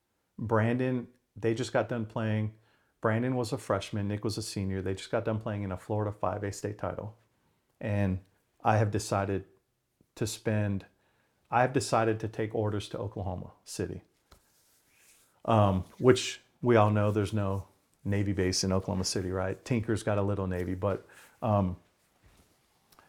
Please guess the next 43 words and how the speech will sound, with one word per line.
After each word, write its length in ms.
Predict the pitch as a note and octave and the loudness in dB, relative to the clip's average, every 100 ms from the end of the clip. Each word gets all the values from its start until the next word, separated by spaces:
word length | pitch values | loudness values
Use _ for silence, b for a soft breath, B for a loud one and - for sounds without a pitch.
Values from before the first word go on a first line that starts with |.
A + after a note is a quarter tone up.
| b b | b b
and 180 | C3+ C3+ | 6 8
the 60 | |
reason 280 | C3 F3+ F3 | 8 6 6
I 80 | A#2 | 0
say 300 | - D#3 D#3 | 4 6 6
that 220 | A#2 G#2 | 4 4
is 120 | A2 | 0
'cause 160 | - G#2+ | -2 0
a 60 | F#2+ | 2
lot 240 | G#2 B2 | 4 4
of 100 | A2 | 2
people, 500 | C#3 - A2+ G#2+ - - _ _ _ _ - | -2 -2 -2 -2 -4 -12 _ _ _ _ 2
a 80 | A2 | 6
lot 220 | A2+ D#3 | 6 6
of 80 | - | 2
close 280 | C3 A#2 | 0 0
friends 380 | - A#2+ B2+ A2+ | -2 -4 -4 -2
were 80 | A2+ | -2
like, 180 | G2 F2+ | -2 -2
"Dude, 300 | C3+ G#2 F#2+ | -2 -2 -2
like, 280 | G2 - _ _ _ _ _ _ _ _ _ _ _ _ - | -4 -4 _ _ _ _ _ _ _ _ _ _ _ _ -12
Brandon 420 | A2 A#2+ C#3+ D3 | 2 2 4 2
just 220 | A2+ B2+ - | 0 -2 0
played 200 | A#2+ A#2 | 0 2
in 100 | G#2 | -2
a 60 | |
five 480 | - - A2 A#2 A#2 | -4 -4 2 2 2
A 120 | A#2+ | -2
state 300 | A2 A2 G#2+ | -2 -4 -4
title 420 | A2 G2+ G2 F#2+ - | -2 -2 -2 -6 -6
as 240 | G#2 F#2+ | -6 -6
a 240 | - F#2+ F#2+ | -6 -6 -8
quarterback. 600 | - G#2+ F#2+ F#2 F#2 - _ _ _ _ _ - | -6 -6 -4 -6 -8 -10 _ _ _ _ _ -6
Nick 220 | G#2+ A2+ | -2 -2
was 140 | A2 A2+ | -2 -4
a 40 | |
freshman. 560 | - F#2 - G2+ F#2 F#2+ | -2 -2 -2 -6 -6 -4
You 140 | A2+ | -4
coached 400 | - B2 A2+ - | -4 -6 -6 -6
at 140 | G#2+ | -2
that 160 | G#2+ F#2+ | 0 0
high 160 | G#2 G2 | -2 -6
school. 480 | - F#2+ F#2 F#2 | -6 -6 -6 -8